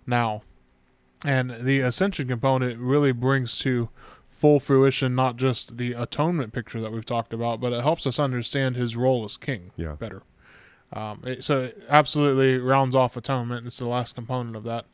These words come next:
Speaker 1: Um, but as it heads toward judgment, as we've been talking about, this rounds off for us what Christ is actually doing as he's interceding. And I think it reminded me of Ephesians, uh, chapter one, twenty through twenty-three.
Speaker 2: Hmm.
Speaker 1: Says that he worked in Christ, uh, is his power,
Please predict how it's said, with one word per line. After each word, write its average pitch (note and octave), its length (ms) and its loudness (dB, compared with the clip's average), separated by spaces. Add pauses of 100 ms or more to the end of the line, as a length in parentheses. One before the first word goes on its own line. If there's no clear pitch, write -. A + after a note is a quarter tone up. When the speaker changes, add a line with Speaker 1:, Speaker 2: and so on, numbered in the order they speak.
(480)
Speaker 1:
Um, A#2 260 -4
but C3+ 180 4
as D3 200 6
it C3 160 4
heads E3+ 240 4
toward C3+ 220 4
judgment, B2+ 560 2
as B2 160 -2
we've B2 140 -2
been A#2+ 120 -6
talking C3+ 320 -2
about, A#2+ 220 -2
this C#3+ 160 -4
rounds D3 340 4
off D3 240 6
for A#2+ 180 2
us A#2+ 160 0
what B2+ 380 0
Christ C3 300 0
is B2 80 -2
actually B2+ 320 -2
doing B2 260 -2
as B2+ 300 2
he's A#2+ 180 -2
interceding. A#2 640 -6 (600)
And B2+ 240 2
I C3 80 4
think D#3+ 340 2
it C#3+ 120 4
reminded C#3+ 360 4
me C#3+ 160 4
of C3 300 6
Ephesians, B2+ 580 -2
uh, A#2 180 -6
chapter C3 300 -2
one, B2+ 300 -2
twenty B2+ 240 -4
through - 100 -16
twenty-three. A#2+ 540 -6 (160)
Speaker 2:
Hmm. E2 120 -4 (840)
Speaker 1:
Says C#3+ 200 4
that D3+ 100 6
he D#3 140 8
worked E3 320 4
in D3+ 100 0
Christ, D3+ 500 4
uh, B2+ 340 -8
is B2+ 340 -4
his B2 260 -8
power, B2 380 0